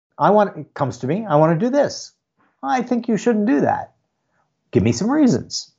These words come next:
If the reasons aren't good enough, I would say, "Go back and think of some more." And he would come back and have a very well-reasoned argument at a very young age.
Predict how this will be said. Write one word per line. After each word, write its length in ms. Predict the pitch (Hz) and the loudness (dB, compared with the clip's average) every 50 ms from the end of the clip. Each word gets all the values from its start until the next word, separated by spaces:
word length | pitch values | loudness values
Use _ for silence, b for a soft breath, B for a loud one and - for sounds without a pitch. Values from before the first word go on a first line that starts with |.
| _ - | _ -6
If 160 | 117 113 - | -6 -4 0
the 100 | - 120 | 4 4
reasons 280 | 120 120 120 127 120 113 | 6 6 6 4 4 4
aren't 200 | 127 135 117 110 | 2 2 2 2
good 140 | 131 139 | 2 4
enough, 220 | 156 196 240 269 262 | 4 4 2 2 2
I 120 | - 151 131 | 4 2 4
would 200 | 113 110 - - | 2 0 -2 -2
say, 300 | - 110 107 107 107 - _ _ _ _ - | -2 0 0 -2 -4 -8 _ _ _ _ -4
"Go 100 | - 302 | -2 0
back 220 | 294 349 339 330 - | 2 2 0 0 -2
and 140 | 294 285 | -2 -2
think 160 | - 285 277 277 | -2 -2 -2 -4
of 160 | 262 240 240 | -6 -6 -4
some 160 | - 262 247 | -4 0 2
more." 320 | 269 269 247 151 - - _ _ b b b b b b b b b b - | 4 4 2 2 -2 -8 _ _ b b b b b b b b b b 2
And 440 | 151 147 147 147 143 143 143 147 139 | 2 4 4 4 2 2 0 -2 -4
he 200 | 120 117 143 143 | 0 2 2 4
would 200 | 143 165 151 - | 4 2 2 2
come 180 | - 131 131 | 0 0 2
back 320 | 113 104 113 143 165 - 156 | 4 4 4 2 0 -2 -4
and 400 | 147 139 135 131 131 135 127 117 - | -4 -4 -6 -10 -12 -14 -18 -12 -8
have 160 | 110 120 120 | -6 -4 -4
a 60 | 123 | -4
very 300 | 104 117 151 190 180 170 | -2 -2 0 0 0 0
well-reasoned 640 | 151 117 110 117 131 123 117 123 120 113 131 139 113 | 0 2 2 2 2 2 0 -2 -2 -2 -4 -2 0
argument 480 | 110 104 92 95 110 117 139 156 156 - | 0 0 0 -2 -6 -6 -8 -8 -8 -6
at 120 | 135 139 | -6 -4
a 20 | |
very 240 | 147 185 240 262 254 240 | -2 -2 -4 -4 -4 -4
young 220 | 254 240 226 220 | -2 -2 0 0
age. 540 | 254 302 302 233 - - - - - - | -2 -2 -4 -8 -10 -12 -14 -18 -20 -20